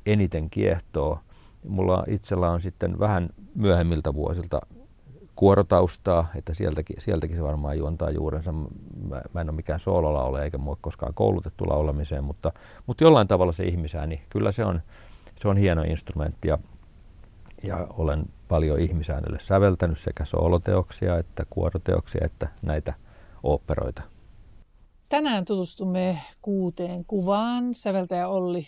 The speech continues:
Speaker 2: Kortekankaan elämästä ja ensimmäinen kuva on mustavalkoinen kuva. Ja siinä on, ö, niin, Olli Kortekangas, saat oikeastaan kertoa itse.
Speaker 1: Kuvassa on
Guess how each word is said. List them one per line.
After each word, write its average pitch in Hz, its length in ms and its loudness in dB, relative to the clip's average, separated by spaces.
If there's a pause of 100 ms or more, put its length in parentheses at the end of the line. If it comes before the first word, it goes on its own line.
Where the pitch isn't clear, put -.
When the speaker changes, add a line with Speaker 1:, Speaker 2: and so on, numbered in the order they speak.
Speaker 2:
Kortekankaan 190 760 -4
elämästä 190 500 -2
ja 180 220 -6 (760)
ensimmäinen 185 600 0
kuva 185 360 2
on 175 300 -4
mustavalkoinen 180 1600 -2 (420)
kuva. 330 380 0 (880)
Ja 202 100 -2
siinä 202 420 0
on, 185 500 -2
ö, - 580 -8 (1700)
niin, 220 360 4
Olli 170 160 -2
Kortekangas, 185 540 -8
saat 233 160 0
oikeastaan 254 380 2
kertoa 214 400 0
itse. - 400 0 (640)
Speaker 1:
Kuvassa 151 480 4
on 110 240 2